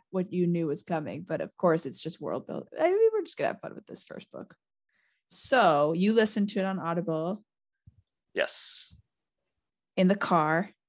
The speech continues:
Speaker 2: A while ago too, I meant to do a little refresher, but I figured that the chapters themselves were fairly straightforward. You know, there's no, like,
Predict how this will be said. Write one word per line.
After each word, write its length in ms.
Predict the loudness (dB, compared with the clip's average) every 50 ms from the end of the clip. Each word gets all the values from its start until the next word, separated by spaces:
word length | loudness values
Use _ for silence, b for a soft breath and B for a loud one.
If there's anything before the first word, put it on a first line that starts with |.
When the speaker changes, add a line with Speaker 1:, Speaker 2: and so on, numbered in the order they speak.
| _ _ _ _
Speaker 2:
A 60 | 6
while 300 | 8 10 10 10 8 6
ago 200 | 6 6 6 4 4
too, 240 | 4 2 4 6 6
I 60 | 6
meant 220 | 4 2 0 0 -4
to 80 | -8
do 280 | -6 -2 0 2 2 2
a 40 | 4
little 460 | 4 4 2 2 2 2 0 -2 -4 _ _ _
refresher, 640 | -4 -4 -4 -2 0 0 0 2 0 -2 -4 -4
but 120 | -2 -2 -4
I 60 | -4
figured 460 | -2 -4 -6 -4 -2 -4 -4 -4 -4 -4
that 140 | -6 -6 -6 _ _ _
the 60 | -8
chapters 540 | -2 0 0 0 0 -2 -4 -8 -6 -8 -10
themselves 600 | -12 -12 -8 -2 -2 0 -2 -2 -4 -8 -8 -6
were 240 | -4 -6 -6 -6 _ _ _ _ _ _ _ _ _ _ _
fairly 260 | -2 0 0 0 -2
straightforward. 680 | -2 0 0 0 -2 -2 -6 -4 -2 0 0 -2 -2 -4
You 100 | -8 -6
know, 120 | -6 -4
there's 180 | -4 -4 -4 -4
no, 120 | -4 -2
like, 240 | -2 -2 -4 -4 -8